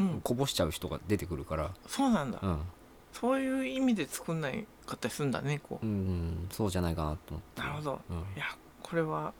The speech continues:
Speaker 1: ぜひとも、ね、そういう、ちょっと気にする人のためにも、ね、もっと考慮してほしいよ、こう、ちょっとトイレは。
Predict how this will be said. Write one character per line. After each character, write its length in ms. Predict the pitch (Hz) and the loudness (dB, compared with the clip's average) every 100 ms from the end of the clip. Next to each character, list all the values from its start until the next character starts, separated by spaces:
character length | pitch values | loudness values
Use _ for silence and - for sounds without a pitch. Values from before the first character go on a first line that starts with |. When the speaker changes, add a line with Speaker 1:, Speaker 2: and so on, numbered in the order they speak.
| - - - 139 | -16 -20 -14 -6
Speaker 1:
ぜ 100 | 151 | -4
ひ 140 | - | -2
と 100 | 180 | 0
も、 320 | 175 165 165 - - - | 2 2 0 -6 -12 -2
ね、 280 | 175 156 151 | 0 0 -4
そ 180 | - 170 | -6 0
う 80 | 151 | 2
い 80 | 151 | 2
う、 240 | 147 147 - - - - - - - - | 0 -2 -8 -20 -20 -20 -20 -20 -20 -20
ち 60 | - | -20
ょ 20 | |
っ 20 | - | -10
と 100 | 127 | -6
気 160 | - | 0
に 140 | 160 151 | 0 2
す 120 | 170 | 0
る 120 | 156 | -2
人 180 | - 180 | -2 -4
の 80 | 139 | -2
た 140 | 147 | -4
め 160 | 151 147 | -2 -2
に 80 | |
も、 180 | 139 127 - - - - - - - - - - - | -4 -10 -14 -20 -20 -20 -20 -20 -20 -20 -20 -16 -10
ね、 220 | 139 135 - - - - - | -8 -8 -12 -20 -20 -12 -8
も 80 | |
っ 20 | 160 | -4
と 80 | |
考 200 | - - | -2 2
慮 140 | 180 143 | 2 2
し 80 | - | 2
て 100 | 143 | 0
ほ 140 | 139 | 2
し 200 | 135 160 | 2 2
い 20 | |
よ、 140 | 135 - | 2 0
こ 180 | - - | -4 -8
う、 40 | |
ち 40 | - | -6
ょ 20 | |
っ 40 | |
と 180 | - - - | -4 -4 -2
ト 140 | 151 | -2
イ 60 | 135 | 0
レ 100 | 127 | -2
は。 140 | 107 | -4